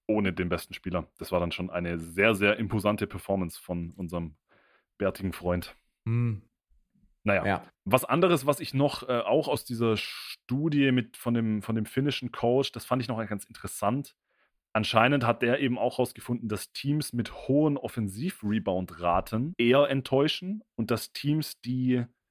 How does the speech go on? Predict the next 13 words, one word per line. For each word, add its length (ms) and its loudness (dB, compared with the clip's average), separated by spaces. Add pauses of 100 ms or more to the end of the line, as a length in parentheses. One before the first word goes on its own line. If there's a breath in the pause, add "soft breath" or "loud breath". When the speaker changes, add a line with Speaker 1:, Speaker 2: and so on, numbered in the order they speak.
(240)
Speaker 1:
also 160 0
sharing 480 4
the 80 2
ball, 320 6
viele 260 2
Assists 380 -4
sammeln, 260 2
dass 140 -2
der 80 0
Ball 220 4
sich 160 -10
viel 120 0
bewegt, 500 0